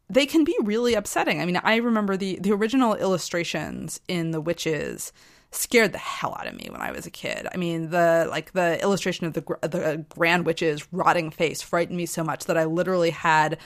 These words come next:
a Post-it note over it in the book because the book scared me. That image made m-, you know, gave me nightmares. But I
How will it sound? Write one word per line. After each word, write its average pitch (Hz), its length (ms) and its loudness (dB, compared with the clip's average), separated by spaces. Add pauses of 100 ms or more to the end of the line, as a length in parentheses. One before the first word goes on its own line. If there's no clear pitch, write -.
(200)
a - 80 -2
Post-it - 460 2
note - 220 -10
over - 240 -4
it - 100 -8
in 160 140 -8
the 156 40 -6
book - 320 -12
because 190 380 2 (360)
the 208 100 4
book 247 200 4
scared 170 320 2
me. 196 420 -4
That 185 380 2
image 185 500 0
made 170 300 0
m-, 170 180 -2
you 175 120 0
know, 165 80 0
gave 180 320 0
me 165 100 -4
nightmares. 160 640 0 (480)
But 214 280 6
I 196 360 4